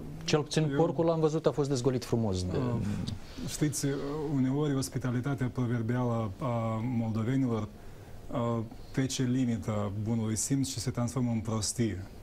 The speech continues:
Speaker 2: Iată, ceea ce a făcut, uh, domnul Dodon sau cetățeanul Dodon este tocmai expresia acestei prostii, uh, de, uh,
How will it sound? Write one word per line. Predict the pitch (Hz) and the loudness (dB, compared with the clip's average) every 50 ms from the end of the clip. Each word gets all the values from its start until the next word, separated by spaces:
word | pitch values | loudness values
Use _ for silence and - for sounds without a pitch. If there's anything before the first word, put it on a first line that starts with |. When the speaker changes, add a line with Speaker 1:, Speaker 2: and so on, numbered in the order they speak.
| - - - - - | -14 -14 -12 -8 -6
Speaker 2:
Iată, | 120 110 - 110 | -4 -2 -2 -2
ceea | - - 139 127 | 0 0 0 2
ce | 135 | 0
a | 127 | 0
făcut, | 110 139 131 113 - - | 0 0 0 0 0 -2
uh, | 127 117 113 113 110 117 160 160 151 143 147 147 156 139 110 101 | 0 0 0 0 -2 -2 -4 -4 -4 -4 -4 -4 -4 -2 -2 0
domnul | 120 123 120 120 117 113 110 101 | 2 2 2 2 2 2 0 0
Dodon | 101 113 110 107 120 135 139 131 | 2 2 2 2 2 2 0 0
sau | 131 117 | -2 -2
cetățeanul | - 110 - 110 98 - - 127 120 117 113 104 101 | -2 -2 -2 -2 -2 0 0 2 2 2 0 0 -2
Dodon | 110 107 101 123 135 131 120 110 - - - - - - - - - - | -2 0 2 2 2 2 0 -2 -4 -8 -10 -10 -12 -14 -14 -12 -8 -4
este | 117 - - 123 | -4 -2 -2 -2
tocmai | 120 131 110 123 120 120 | -2 -2 0 2 0 0
expresia | 117 - - - 139 135 131 123 - - 113 | 0 -2 -2 0 2 2 2 2 0 0 -2
acestei | 110 - 123 117 - - 120 107 | -2 0 0 0 0 0 -2 -2
prostii, | - - 110 107 104 - - 123 117 101 98 92 - - - - - - - - - - | 0 0 0 0 0 0 0 0 0 0 0 -4 -8 -12 -14 -14 -14 -12 -12 -10 -6 -4
uh, | 139 123 113 107 107 104 | -2 -2 0 -2 -2 0
de, | 107 117 113 113 113 113 110 107 104 104 - - | 0 0 0 2 0 0 0 -2 -2 -6 -4 -2
uh, | 127 | -2